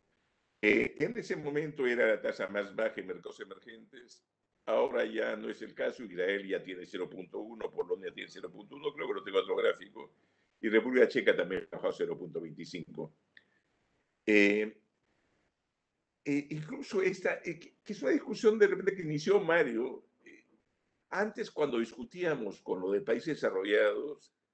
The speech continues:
casi nos parecía esta discusión de límite inferior a tasa como algo completamente ajeno a nosotros. Como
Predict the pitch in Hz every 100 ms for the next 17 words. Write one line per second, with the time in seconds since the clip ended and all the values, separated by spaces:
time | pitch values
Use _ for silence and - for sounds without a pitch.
0 | _ _ _ _ _ _ - 165 165 156
1 | 135 120 120 110 - - _ _ _ _
2 | _ _ _ _ _ 110 110 113 160 143
3 | 117 123 - 131 110 - 98 - 123 131
4 | 117 90 110 117 104 104 - 87 104 107
5 | 92 117 120 - - - _ _ _ _
6 | - - 110 127 127 110 90 117 110 107
7 | 113 107 95 101 98 90 90 - 104 -
8 | - - - 107 101